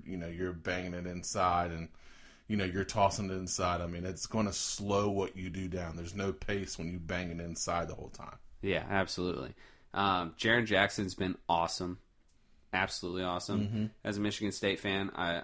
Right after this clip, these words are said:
Speaker 2: I love Jaren Jackson. I think he's gonna be a great player. Statistic for you, I sent this in our group chat, um, but I'll shout it out.
Speaker 1: Mm-hmm.
Speaker 2: Only players to average one and a half blocks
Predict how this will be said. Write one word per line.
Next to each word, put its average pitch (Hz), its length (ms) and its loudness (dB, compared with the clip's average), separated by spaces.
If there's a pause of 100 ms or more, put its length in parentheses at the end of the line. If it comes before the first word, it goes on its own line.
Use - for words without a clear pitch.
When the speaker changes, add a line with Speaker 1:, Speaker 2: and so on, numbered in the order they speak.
Speaker 2:
I 92 100 0
love 95 480 0
Jaren 95 220 -2
Jackson. 92 640 -2
I 90 60 -6
think 92 180 -4
he's 90 120 -8
gonna 95 140 -2
be 90 260 -2 (360)
a 95 80 -4
great 95 440 -2
player. 101 440 -2 (840)
Statistic 110 540 2
for 95 220 4
you, 98 160 2
I 92 100 -2
sent - 240 0
this 101 200 0
in 92 80 4
our 90 140 2
group - 360 0
chat, 82 360 -2 (540)
um, - 380 -8 (240)
but 87 100 -6
I'll 82 100 -4
shout 78 280 -4
it 80 80 -4
out. 87 300 0
Speaker 1:
Mm-hmm. 104 340 -2 (160)
Speaker 2:
Only 151 260 8
players 87 580 2 (260)
to - 160 -4
average 92 340 0
one 90 260 0
and 117 100 0
a 107 40 -2
half 98 320 -4
blocks 78 500 -4